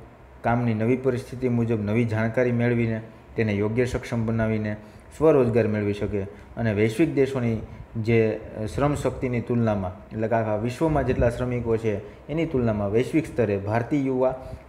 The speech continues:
સમકક્ષ ઊભો રહી શકે, વિશ્વના જે શ્રમિકો છે એની સાથે ઊભો રહી શકે એવો સક્ષમ બનાવવાનો છે અને એવી સ્થિતિ સર્જવાનો પ્રયત્ન કરવો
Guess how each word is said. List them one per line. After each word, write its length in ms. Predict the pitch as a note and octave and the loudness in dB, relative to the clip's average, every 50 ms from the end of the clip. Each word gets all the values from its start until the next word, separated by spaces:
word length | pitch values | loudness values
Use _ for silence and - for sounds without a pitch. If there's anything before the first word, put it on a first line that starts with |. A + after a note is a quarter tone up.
| - - | -4 -2
સમકક્ષ 460 | D#3 E3 E3+ D#3+ - C3+ A#2 - - | 0 0 0 0 -2 -4 -4 0 0
ઊભો 260 | B2 A#2 G#2+ A#2 A2+ | 0 0 4 2 4
રહી 160 | G#2+ G#2+ G2+ | 4 4 2
શકે, 260 | G2 - G#2 G2 G#2 G2+ - - - - - - - - | 0 -2 -6 -6 -6 -8 -10 -12 -14 -14 -14 -14 -4 -4
વિશ્વના 520 | A#2+ A#2+ A#2+ - B2 B2 A#2+ B2+ C#3 D#3+ - - - - - - - - - | -2 -2 -2 -2 -2 0 0 0 -2 -4 -6 -10 -16 -20 -20 -20 -18 -8 -4
જે 120 | A#2 A2+ A2 | -2 -2 -2
શ્રમિકો 540 | - - A#2+ C#3 D#3+ D#3+ D#3+ - A#2+ A2 G2+ | -2 -2 -2 0 0 0 0 2 0 0 0
છે 240 | G2+ G2+ F#2 G2 | 0 -4 -6 -4
એની 180 | G#2 A#2 A#2 G#2 | -2 -2 -2 -2
સાથે 320 | - - A#2+ B2 B2+ A#2+ | 0 0 -2 0 0 0
ઊભો 300 | G#2+ G#2 A2 G#2 G#2+ A2 | 0 0 0 0 0 0
રહી 140 | G#2 G#2+ G#2 | 2 2 0
શકે 320 | G2 - A2 - - C#3+ - - - - - - - | 0 -4 -6 -6 -6 -6 -6 -8 -10 -14 -12 -4 0
એવો 280 | G#3 A3 G3 C3+ A2+ | 4 4 6 6 4
સક્ષમ 520 | G#2 - - - A#2 - - B2+ A2 G2+ G2+ | 2 0 -6 -10 -10 -6 -4 -2 -2 0 0
બનાવવાનો 500 | G#2 G#2 G2+ G2 G2 F#2+ F#2+ G2 F#2+ G2 | -2 -2 -2 -2 -2 -2 -2 -4 -6 -4
છે 140 | G2+ A#2 C3+ - - - - - - - - | -4 -4 -6 -6 -10 -18 -20 -20 -20 -18 -8
અને 140 | - A#2+ A2+ | -4 -2 -2
એવી 260 | A2 G2+ C3+ D#3+ D#3 | 0 2 4 4 4
સ્થિતિ 340 | D#3+ D#3+ D3 B2+ - B2 A2 | 2 0 -6 -4 -2 -4 -4
સર્જવાનો 480 | G2+ - A2+ A2 G#2+ G#2+ G#2+ G#2 G#2 G2 | 0 0 0 0 0 -2 -2 -2 -2 -4
પ્રયત્ન 380 | G2+ A2 G#2+ G#2 G2 G#2+ A2 | -2 -2 -2 -2 -2 -4 -6
કરવો 420 | G#2 - G#2 G2+ F#2+ G#2 B2 D#3 | -4 -4 -4 -4 -2 -2 -4 -4